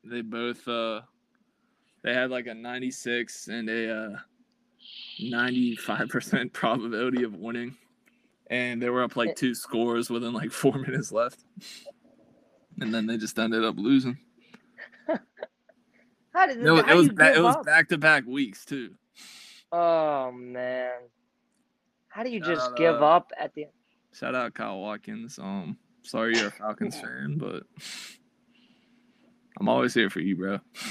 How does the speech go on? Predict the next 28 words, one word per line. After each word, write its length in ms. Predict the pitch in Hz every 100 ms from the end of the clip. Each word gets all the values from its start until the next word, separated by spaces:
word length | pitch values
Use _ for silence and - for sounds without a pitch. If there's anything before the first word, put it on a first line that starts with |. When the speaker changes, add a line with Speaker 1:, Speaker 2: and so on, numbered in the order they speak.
| - -
Speaker 1:
<laughs> 80 | 143 - - - _ _ _ _ _ _ _ _ _ _ - -
Speaker 2:
Dude. 260 | 151 131 127 _ _ _ _ _ _ _ _ _ _ _ _ - - - _ _ _ _ _
Hate 220 | 180 196 170
to 60 |
say 320 | 147 214 214
it, 60 | 180
I'm 120 | 165
happy 360 | 170 190 190 165
Patriots 720 | 180 180 185 - 147 135 -
lost 380 | 143 139 135 -
first 300 | 143 135 -
game. 240 | 139 139
Sorry. 540 | 135 170 180 175 165 160 _ _
Sorry, 320 | - 151 156
Patriots 560 | 143 147 143 147 143 -
fans. 420 | 147 143 139 - _ _ _
Speaker 1:
Mac 200 | 110 131
Jones, 380 | 135 151 233 220
Speaker 2:
Steeler 260 | 170 170 160
Speaker 1:
how 60 | 165
did 60 |
Speaker 2:
Nation. 320 | 165 - 143 139 - _ _ _ _ _ _ _ _
Speaker 1:
I 80 | 196
didn't 160 | 320 214
see 120 | 202
how 160 | 156
Mac 220 | 120 120 104
Jones 340 | 127 110 101